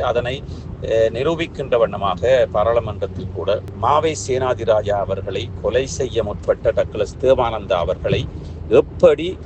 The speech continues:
இந்த தமிழரசு கட்சிக்குள் கொண்டு வர முடியும் என்று பல ஆதாரங்களை காட்டி, அஹ், ஆம், அதாவது இராணுவத்தினால் தாக்கப்பட்ட ஆதாரம், அஹ், டக்ளஸ் தேவானந்த ஐயா அவர்களால்,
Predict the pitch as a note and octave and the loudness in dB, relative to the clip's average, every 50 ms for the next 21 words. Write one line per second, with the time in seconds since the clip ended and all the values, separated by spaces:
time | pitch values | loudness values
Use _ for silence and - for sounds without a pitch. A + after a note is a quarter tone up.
0 | - - - - - - - D3 D3+ D#3 C#3 C3 - - A#2+ G#2+ B2 A#2+ A2 - | -10 -10 -10 -10 -12 -12 -10 -8 0 2 2 2 2 2 0 0 0 -4 -6 -8
1 | - A2+ - - G#2 - - C3 A#2+ - A2 - - A2 G2 G2 G2 G2 G2+ G2 | -10 -8 -6 -6 -6 -6 -6 -8 -8 -8 -8 -4 -4 -4 -4 -2 -2 0 0 -2
2 | - G#2+ A#2 B2 A#2 - C3 C#3+ - - F#2+ F#2+ F#2 - E3+ - B2+ A#2+ A#2 G#2 | -2 -2 -4 -4 -4 -4 -6 -6 -6 -8 -8 -8 -6 -8 -4 0 4 4 6 6
3 | A2 D3 D#3 E3+ E3+ E3+ E3 E3 D#3+ D#3 D3+ D3+ D3 D3 C#3+ - - B2+ B2 B2 | 6 6 6 6 4 4 2 2 0 2 2 4 2 2 0 -4 0 2 2 2
4 | - - - C#3+ D#3 E3+ - - - - - - - - - - - - E3 D#3 | 2 -2 -12 -10 -10 -10 -10 -12 -12 -12 -12 -12 -12 -12 -12 -12 -8 -2 2 4
5 | D3+ D3 D3 D3 D3+ D3+ D3+ D3+ D#3 D#3 D#3 D3+ D3+ C#3 C#3 C3+ C3+ C3 C3+ C3+ | 6 6 6 4 2 2 2 4 4 4 2 -2 -6 -6 0 2 4 4 4 4
6 | C#3 C#3 C3+ C3 B2+ B2+ C3 B2 B2 C3+ D3 D3 C#3+ C3+ - - C3+ C3+ B2 - | 2 0 -2 -2 -6 -6 -2 0 2 2 4 2 0 0 0 -2 -2 -2 0 2
7 | C3+ A#2 A#2 - A#2+ - - A#2 G#2+ - A#2 G#2+ G#2 G#2 G#2 G2+ G2+ G2 B2+ C#3 | 2 2 2 2 -2 -2 -2 -2 -2 0 2 2 4 4 4 4 2 2 0 -2
8 | C#3 C3+ C3+ C3 A#2 - - - - - - - C3+ C3 C3 B2+ B2+ B2 B2 B2 | -4 -8 -8 -8 -8 -10 -12 -12 -10 -10 -8 -4 -2 0 4 6 6 6 6 6
9 | A#2+ C3 A#2 - C3 A#2+ A#2 - - C3+ B2 A#2+ A#2 A#2 A#2 A2+ A2+ A2+ A2 G#2+ | 4 4 2 2 2 -2 -2 -2 0 0 2 2 2 0 -2 -2 -4 -4 -4 0
10 | A2 A2 G#2+ G#2+ A2 A2 A2 G2 F2+ G#2+ G#2+ G#2+ G#2+ A#2 B2+ C#3 D3+ | 2 4 4 4 4 2 0 -2 0 2 2 4 6 6 6 6 6